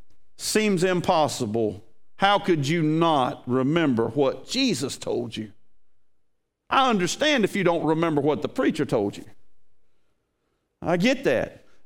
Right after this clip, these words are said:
It amazes me often that people go, "Preacher, I didn't know we were having so-and-so." I was like, "Well, I just told you for the last two weeks that we were."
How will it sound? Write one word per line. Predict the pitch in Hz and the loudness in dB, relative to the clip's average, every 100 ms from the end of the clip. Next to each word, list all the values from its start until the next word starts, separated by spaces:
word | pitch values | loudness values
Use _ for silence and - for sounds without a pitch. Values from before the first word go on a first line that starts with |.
| - | -2
It | 165 | 0
amazes | 196 208 240 233 180 139 | 4 4 4 2 0 2
me | 139 127 | 2 2
often | - 208 220 - 113 76 - - - - - - - - - _ | 4 4 2 0 -4 -4 -6 -14 -16 -16 -18 -18 -20 -20 -20 _
that | - 139 | -6 0
people | 190 175 | 0 2
go, | 170 160 139 - - - | 2 2 0 -4 -18 0
"Preacher, | 220 254 233 | 2 4 4
I | 247 | 4
didn't | 320 254 247 | 4 2 2
know | 294 320 | 2 4
we | 269 | 4
were | 220 180 | 4 2
having | 202 208 180 160 | 4 4 2 0
so-and-so." | - 277 247 202 | 2 2 2 2
I | 190 | 0
was | 185 | 2
like, | 160 | 2
"Well, | 175 | 4
I | 214 | 4
just | 247 269 | 2 0
told | 277 320 311 | 2 4 2
you | 254 240 | 2 0
for | 220 | 2
the | 214 | 4
last | 220 226 220 | 4 2 0
two | 269 269 | 0 2
weeks | 294 311 - - - - - - - - - _ | 2 2 -2 -8 -8 -10 -12 -18 -20 -20 -20 _
that | 208 226 | 2 4
we | 247 | 4
were." | 269 311 330 240 | 4 4 2 0